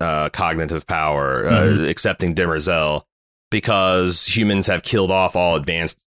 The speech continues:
Speaker 1: artificial intelligence. So
Speaker 2: Although I would
Speaker 1: it's
Speaker 2: argue
Speaker 1: like they,
Speaker 2: Harry
Speaker 1: like,
Speaker 2: is now one.
Speaker 1: I guess that's true.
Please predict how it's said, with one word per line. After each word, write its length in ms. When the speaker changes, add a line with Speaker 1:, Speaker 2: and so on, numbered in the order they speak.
Speaker 1:
artificial 460
intelligence. 720
So 640
Speaker 2:
Although 220
I 40
would 60
Speaker 1:
it's 100
Speaker 2:
argue 200
Speaker 1:
like 160
they, 100
Speaker 2:
Harry 180
Speaker 1:
like, 100
Speaker 2:
is 100
now 220
one. 320
Speaker 1:
I 80
guess 320
that's 240
true. 420